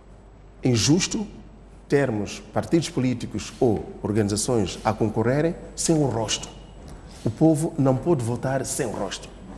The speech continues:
Então, olha lá, introduzimos o termo de cabeça de lista. Foi aceito o termo de cabeça de lista.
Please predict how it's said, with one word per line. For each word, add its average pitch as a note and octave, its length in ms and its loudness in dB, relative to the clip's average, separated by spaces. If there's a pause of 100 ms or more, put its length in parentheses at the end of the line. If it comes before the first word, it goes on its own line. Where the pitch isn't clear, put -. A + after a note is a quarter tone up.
(360)
Então, B2+ 160 4
olha A#2+ 100 4
lá, B2+ 340 4
introduzimos A2+ 540 -2
o G2+ 60 -4
termo A#2+ 360 -2 (240)
de A2 120 -6
cabeça G#2 420 -4
de F2+ 80 -8
lista. F#2+ 300 -6 (460)
Foi D#3 180 6
aceito G2 420 -2 (220)
o G2+ 80 -6
termo A#2 420 0
de - 80 -10
cabeça F#2+ 400 -4
de - 80 -10
lista. - 260 -10